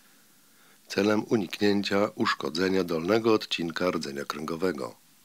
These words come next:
Molekularna regulacja różnicowania nerwów w rdzeniu kręgowym. Rozwój regionu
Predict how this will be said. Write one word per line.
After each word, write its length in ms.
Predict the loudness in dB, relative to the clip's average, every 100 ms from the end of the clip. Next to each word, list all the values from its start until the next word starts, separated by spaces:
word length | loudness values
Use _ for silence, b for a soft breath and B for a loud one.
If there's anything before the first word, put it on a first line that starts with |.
| _ _ _ _ _ _ _ b b b b b b b b _ _ _ _
Molekularna 800 | 4 4 4 2 2 4 4 4 0 0
regulacja 640 | 2 4 4 2 0 0
różnicowania 720 | 0 0 0 0 2 4 4
nerwów 600 | 2 0 -4 -2 -2 -2 -2
w 100 | 0
rdzeniu 580 | 2 0 -2 -8 -8 -8
kręgowym. 720 | -4 -2 -2 -4 -6 -14 -16 -20 _ _ _ _ _ b b b b b b b b b -8
Rozwój 460 | -4 -2 0 0 0
regionu 640 | 2 2 4 4 4 2